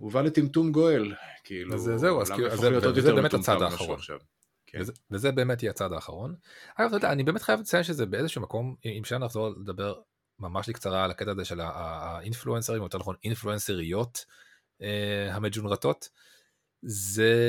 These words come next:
Speaker 2: זה עצוב לי מאוד, כי זה בעצם בא ואומר, אתה יודע, כל עוד תשים תמונה של בחורה,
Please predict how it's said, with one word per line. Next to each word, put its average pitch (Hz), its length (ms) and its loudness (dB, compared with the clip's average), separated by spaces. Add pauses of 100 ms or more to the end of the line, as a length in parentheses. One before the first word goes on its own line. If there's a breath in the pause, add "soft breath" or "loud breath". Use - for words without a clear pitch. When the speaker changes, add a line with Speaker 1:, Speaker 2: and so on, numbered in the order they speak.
(600)
Speaker 2:
זה 117 200 -2
עצוב 208 340 -2
לי 208 80 -2
מאוד, 139 400 -2 (300)
כי 110 640 -8 (840 loud breath)
זה - 60 -8
בעצם 294 200 -4
בא 269 60 -4
ואומר, 262 280 -2
אתה 196 120 2
יודע, - 140 2
כל 196 160 2
עוד 226 100 4
תשים 156 380 -6
תמונה 104 520 -2
של - 140 -6
בחורה, 95 600 -4